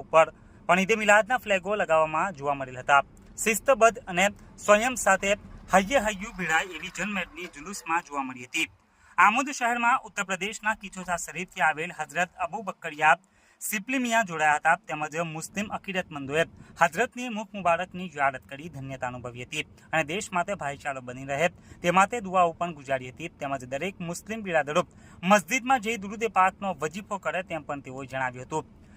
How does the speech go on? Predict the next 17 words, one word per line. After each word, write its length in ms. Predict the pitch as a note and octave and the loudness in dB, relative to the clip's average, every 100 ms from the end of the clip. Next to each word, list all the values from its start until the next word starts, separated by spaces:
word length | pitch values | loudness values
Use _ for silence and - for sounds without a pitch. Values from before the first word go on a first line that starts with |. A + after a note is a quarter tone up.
| - | 0
આ 120 | E3 E3 | 2 2
જુલુસમાં 380 | G3 B3+ - A#3 | 0 -4 2 2
આમોદ 180 | A3+ A#3+ | 2 2
તાલુકાના 400 | G#3+ G#3+ A3 G#3+ | 2 2 -2 2
ગ્રામ્ય 300 | F#3+ F#3 F3 | 2 2 -4
વિસ્તારમાંથી 520 | - F3 E3 E3 G3 | 2 2 4 0 -4
પણ 180 | G3+ F#3 | -8 -8
મુસ્લિમ 240 | E3+ E3+ F#3+ | -10 -10 -8
સંપ્રદાયના 720 | F3 E3 D#3+ D3+ D3+ E3 E3+ | -6 -4 -2 0 -2 0 -2
લોકોએ 320 | D3 C#3 D#3+ | -2 -2 0
ઈદે 320 | - - D3 | 0 -4 -6
મિલાદુન 440 | D#3+ D#3+ F3 A3 G3+ | 2 4 4 2 -6
નબીની 300 | F#3+ G3+ G#3 | -6 -8 -10
ઉજવણીમાં 440 | E3+ E3 D#3 D3 E3 | -8 -6 -6 -4 -4
મોટી 240 | D3+ D3 C#3+ | -6 -14 -16
સંખ્યામાં 380 | C#3 C3+ C3 B2 | -10 -8 -8 -6
જોડાઈ 280 | B2 D3+ | 0 2